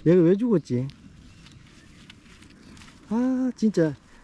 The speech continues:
진짜 이쁜 새인데. 소리가 좀 시끄러워요. 소리가,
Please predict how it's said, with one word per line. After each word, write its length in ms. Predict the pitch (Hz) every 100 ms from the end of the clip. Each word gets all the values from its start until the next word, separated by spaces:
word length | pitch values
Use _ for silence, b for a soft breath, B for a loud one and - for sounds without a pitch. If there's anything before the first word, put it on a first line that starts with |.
| b
진짜 240 | - 214 156
이쁜 260 | 151 180
새인데. 500 | 165 147 127 120 107 107 _ _ _ _ _ _ b b b b
소리가 340 | - 349 294
좀 160 | 175 143
시끄러워요. 500 | - 147 180 175 113
소리가, 720 | - 311 330 190 147 147 104